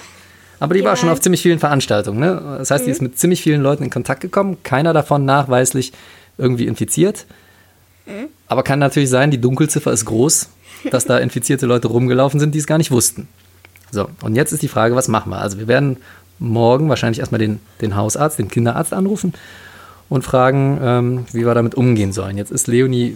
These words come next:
Speaker 1: weder in einem Risikogebiet gewesen, ja, die war nicht in Heinsberg,
Speaker 2: Mhm.
Speaker 1: die war auch nicht in der Clemens-Auges-Grundschule, ähm,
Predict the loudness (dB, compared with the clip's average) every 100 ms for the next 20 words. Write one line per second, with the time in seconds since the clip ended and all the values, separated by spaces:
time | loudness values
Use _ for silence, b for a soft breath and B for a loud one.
0 | 0 2 4 4 2 0 2 0 0 0
1 | 0 -2 -2 0 0 0 0 0 0 2
2 | 4 4 2 0 -2 0 0 0 0 0
3 | -2 0 0 0 -4 b b b _ -18
4 | -14 -14 -14 -4 0 2 2 0 -2 -2
5 | 0 0 2 2 2 2 2 2 2 0
6 | -4 B B B B B B 0 2 4
7 | 2 0 -2